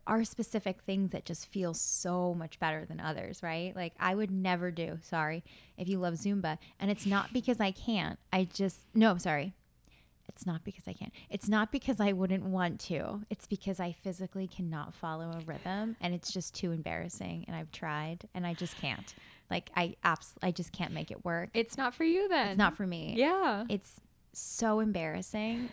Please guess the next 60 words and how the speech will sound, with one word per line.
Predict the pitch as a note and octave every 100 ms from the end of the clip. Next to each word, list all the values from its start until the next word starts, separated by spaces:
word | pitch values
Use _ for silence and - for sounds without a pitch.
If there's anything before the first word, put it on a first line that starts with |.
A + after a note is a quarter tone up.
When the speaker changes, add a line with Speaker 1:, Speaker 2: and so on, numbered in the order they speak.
| -
Speaker 1:
to | G3
be | F#3
a | F3
part | - E3+ E3
of |
Zumba | D#3 D3+ D3 A#2 F3+ -
for | G#3
me. | F3+ F#3 - - F3 -
<laughs> | B3 - E4 - -
Speaker 2:
But | B3+ B3+
some | G#3
Speaker 1:
But |
Speaker 2:
people | E4 D#4 C4+
love | C4 D4+
it. |
Speaker 1:
some | B3+ A#3+
people | C4 C4+ C4+
love | C#4 D4
it, | B3+
and | G#3+
they | G#3 G3+
really | G3 G#3 G#3+
look | G3+
forward | - G3 G3 F#3
to | F#3
it | F3+
because | F#3+ F3+ -
it |
just, | - F3
like, | F#3 F3
it | F#3
really | F3+ G3+ G3
lights | F#3 F3+ -
them | - F3+
up, | F3+ E3 G#3 -
you | G3+
Speaker 2:
Yeah. | F#3
Speaker 1:
know? | F3+ F#3+ - - -
For | -
me, | A3 A#3+
like, | A3+ F#3
that | G3+ F#3
f-, | - - - -
thing | F#3+ F3+
first | F3+ F3+
started | - F3 E3 E3
as | D#3+
yoga, | D#3+ D#3+ F3+ F3+ F#3+ G#3
that | F3
I | D#3+
did | D#3+ E3+
it, | E3 E3+
and |
I | F3
was | F3
like, | F3 -
"I | F3+
feel | C#4+ E4+
really, | A#3 G3+ G3+
like, | F#3 E3